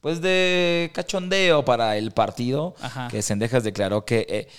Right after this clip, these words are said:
Speaker 1: que ellos en Estados Unidos eran mucho mejores que en México, porque él ya es estadounidense.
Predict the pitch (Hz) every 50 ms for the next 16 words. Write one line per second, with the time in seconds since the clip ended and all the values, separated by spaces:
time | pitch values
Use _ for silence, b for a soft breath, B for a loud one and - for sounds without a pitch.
0 | B B B _ - 120 113 113 110 - - - _ - 131 147 143 135 131 113
1 | 98 - - - 120 107 101 - - 131 127 123 107 107 104 107 110 110 113 113
2 | 107 - - 117 113 110 104 98 98 95 - - 90 90 85 - - 101 92 90
3 | 87 - - - - 92 87 - - 90 90 90 90 87 - 98 82 - 85 -
4 | 98 90 - 104 98 95 95 95 90 90 90 85 - - - - _ _ _ _
5 | - - - - 87 85 82 82 85 78 73 78 87 - -